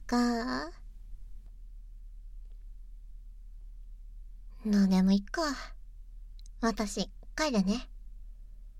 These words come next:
お外でおしっこしちゃったから、ご主人様に叱ってもらわないと。今日はエッチしてくれるといいな。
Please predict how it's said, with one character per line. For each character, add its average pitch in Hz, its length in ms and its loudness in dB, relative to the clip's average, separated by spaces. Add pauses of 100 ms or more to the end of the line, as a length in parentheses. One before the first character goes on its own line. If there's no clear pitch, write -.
(280)
お 185 100 4
外 302 320 2
で 190 100 4
お 180 80 2
し - 140 0
っ 202 80 -4
こ - 100 -6
し - 80 -6
ち - 120 -6
ゃ - 20 -2
っ 175 60 -4
た 180 160 -4
か - 140 -6
ら、 185 220 0 (640)
ご 165 140 0
主 240 160 2
人 254 240 2
様 165 200 -2
に 196 140 -6
叱 - 240 -2
っ 214 60 2
て - 120 -4
も 277 160 0
ら 277 120 4
わ 277 100 2
な 285 100 2
い 285 80 0
と。 - 140 0 (1900)
今 240 100 6
日 240 60 6 (120)
は 170 120 0
エ 196 140 4
ッ 277 120 -2
チ 247 140 -4
し - 60 -6
て 240 140 -2
く 262 120 -4
れ 285 100 2
る 320 120 4
と 269 120 2
い 262 140 4
い 240 60 2
な。 285 680 0